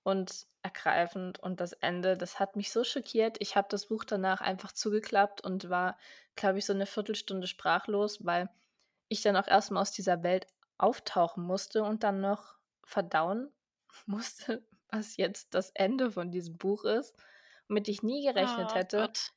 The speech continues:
Speaker 1: Ich habe
Speaker 2: ja.
Speaker 1: mich diesmal auch nicht gespoilert beim Lesen. Ich habe zwar vorgeblättert, aber ich habe <laughs> davon nichts mitgekriegt.
Speaker 2: Sehr gut.
Speaker 1: Ach ja, es... und danach habe ich noch den Film geschaut im Kino mit einer Freundin
Speaker 2: Perfekt.
Speaker 1: und er ist einfach exakt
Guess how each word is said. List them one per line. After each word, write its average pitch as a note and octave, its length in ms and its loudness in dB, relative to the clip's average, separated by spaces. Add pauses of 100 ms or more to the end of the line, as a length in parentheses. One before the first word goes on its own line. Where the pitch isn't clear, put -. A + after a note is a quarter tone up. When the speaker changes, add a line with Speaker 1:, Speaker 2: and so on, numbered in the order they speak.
(340)
Speaker 1:
Ich A3+ 120 2
habe G#3+ 120 4
Speaker 2:
ja. - 20 -4
Speaker 1:
mich A3 120 -8
diesmal A#3+ 400 -4
auch G#3 60 -10
nicht C#4 220 -6
gespoilert G3 640 2
beim G3 160 0
Lesen. G3 320 -2
Ich - 180 -10
habe - 160 -4
zwar C4 200 2
vorgeblättert, A#3 680 0
aber - 160 -2
ich - 140 -6
habe G3+ 120 -4 (120)
<laughs> - 120 -20
davon G#3+ 400 -2
nichts A3 300 -4
mitgekriegt. G3+ 760 -8 (240)
Speaker 2:
Sehr A3 220 4
gut. G3 260 -6 (200)
Speaker 1:
Ach C4 160 -2
ja, D#3+ 320 -2 (260)
es... - 440 -6 (460)
und A#3+ 160 0
danach G3 260 2
habe F#3+ 100 -4
ich F#3 60 -6
noch E3+ 100 -8
den E3 140 -8
Film D3 240 -6
geschaut - 360 -10
im G3 120 -14
Kino - 320 -14 (240)
mit - 120 -20
einer E3+ 180 -12
Freundin F3+ 420 -6
Speaker 2:
Perfekt. F#3 40 -2
Speaker 1:
und - 280 -10 (320)
er G3 80 2
ist F3+ 120 0
einfach F3 260 0
exakt - 640 -6